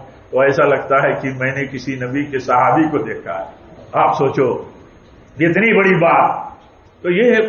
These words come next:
میں عرض کرنا یہ چاہتا تھا کہ دیکھیے ہم سب کو بحیثیت مسلمان، بحیثیت سنت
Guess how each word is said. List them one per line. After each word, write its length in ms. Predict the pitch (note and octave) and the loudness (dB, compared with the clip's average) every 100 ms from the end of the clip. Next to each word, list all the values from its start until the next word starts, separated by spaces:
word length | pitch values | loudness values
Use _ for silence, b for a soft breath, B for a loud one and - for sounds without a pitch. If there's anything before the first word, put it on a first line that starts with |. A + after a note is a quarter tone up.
| C3+ D3+ | -4 -2
میں 140 | F3 F#3 | 2 2
عرض 300 | F3+ - - | 0 -2 -2
کرنا 260 | D3 F3 | 0 2
یہ 140 | E3 D3 | 2 0
چاہتا 400 | D3+ C#3 D3 C#3 | 0 0 0 -4
تھا 300 | E3 D#3+ D#3+ | -4 -6 -6
کہ 60 | |
دیکھیے 400 | B2+ C#3 D#3 D#3+ D#3+ - B B - | -6 -6 -4 -2 -2 -6 B B -6
ہم 140 | D#3+ D3 | -4 -4
سب 340 | - E3+ - | -2 -2 0
کو 240 | D#3+ - | 2 2
بحیثیت 540 | C3 C#3 - D3+ D3 A#2+ | 2 0 -2 -4 -4 -8
مسلمان، 720 | B2+ C#3+ C3+ C3+ C3+ C3 A#2 | -2 -2 0 2 2 0 -2
بحیثیت 600 | C3 C#3 - C#3+ D3 D3 - - - | -2 -2 -4 -4 -4 -4 -12 -20 -18
سنت 360 | D3+ D3+ E3 | -12 -8 -2